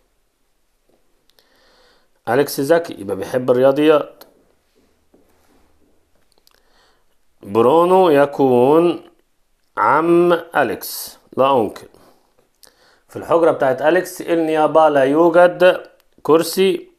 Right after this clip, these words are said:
هو قال في كرسي وفي كمبيوتر وفي مكتب، ما فيش تلفزيون.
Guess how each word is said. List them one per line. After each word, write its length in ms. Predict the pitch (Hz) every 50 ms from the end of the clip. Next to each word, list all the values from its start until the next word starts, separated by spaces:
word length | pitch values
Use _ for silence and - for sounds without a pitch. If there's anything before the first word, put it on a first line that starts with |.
| _ _ _ _ _ _ _ _ _ _ -
هو 240 | - - 107 98 101
قال 240 | 101 117 139 151 151
في 140 | - - 175
كرسي 500 | 175 190 190 180 - - - - - -
وفي 240 | - - - 143 147
كمبيوتر 680 | 147 160 156 151 147 151 165 175 175 170 170 123 117 117
وفي 300 | 113 113 110 143 147 151
مكتب، 400 | 160 175 185 - - 190 180 160
ما 120 | 156 147
فيش 180 | 143 180 170 180
تلفزيون. 540 | - 156 151 135 139 131 123 107 82 -